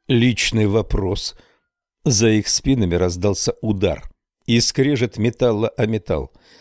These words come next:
Тем временем Рид Барроуз уже залез на водительское сиденье патрульного автомобиля, чтобы принять вызов Терри, но микрофон выскользнул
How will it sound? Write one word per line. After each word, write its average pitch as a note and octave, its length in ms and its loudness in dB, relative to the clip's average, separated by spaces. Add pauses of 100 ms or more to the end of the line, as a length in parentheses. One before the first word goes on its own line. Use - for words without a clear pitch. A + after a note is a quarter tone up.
(140)
Тем C#3 300 2
временем F2+ 560 -2 (160)
Рид C3+ 300 0
Барроуз G2+ 640 -2
уже G#2 280 0
залез E2+ 560 -2
на A#2 160 2
водительское D3+ 640 0
сиденье C3+ 480 0
патрульного G#2 640 -2
автомобиля, A2+ 640 -2 (320)
чтобы C3+ 360 0
принять D#3 400 0
вызов A2 420 0
Терри, D3+ 380 0 (320)
но A#2+ 180 2
микрофон D3 640 2
выскользнул F2 720 -4